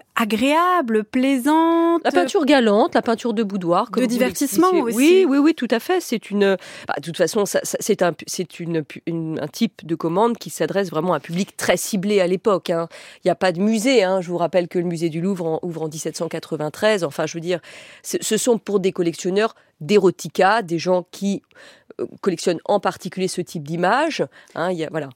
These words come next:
Speaker 1: Et alors, qu'est-ce qui fait que là, ce type de nu, malgré tout, a, a, est arrivé jusqu'à nous et est considéré aujourd'hui comme, euh, relevant d'une certaine beauté, d'une certaine esthétique, de code artistique, euh, digne ?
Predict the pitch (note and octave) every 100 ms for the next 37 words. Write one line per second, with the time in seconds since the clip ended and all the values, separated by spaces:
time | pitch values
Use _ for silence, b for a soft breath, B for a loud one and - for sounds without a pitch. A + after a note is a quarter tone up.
0 | B B A#3+ C4+ F#4 E4+ B3+ D#4+ E4+ A3
1 | G#3+ B3+ A3 - G#3 G#3+ A3+ D#4 C#4+ A#3
2 | A3 A#3 - E4+ F4 - G3+ F#3 - F#3
3 | F3+ F#3 F#3 - - G3 B3 B3+ C#4 B3
4 | G#3 A3 G3 A#3+ F#4+ F#4+ - G#3+ G#3 D4+
5 | D#4 - B3+ B3+ C#4+ A3 G3 G#3+ G#3 F4
6 | F4+ - D#4+ D#4+ A3 B B B G3+ G3+
7 | G3 G3 F#3+ F#3+ F#3 F#3 F#3+ A#3+ A#3+ G#3
8 | A#3+ D#4+ D#4 A3+ G#3+ A#3 G#3+ B3 A3+ G3
9 | A3 - B3+ C4+ A#3 A3 G3+ A3 G#3+ A3
10 | G#3 A3 - - B3+ C4+ G#3 G#3 - C4+
11 | A#3 A3 - G#3+ - D4 E4 A#3+ G3+ B
12 | B B - F#3+ A#3 C#4 A3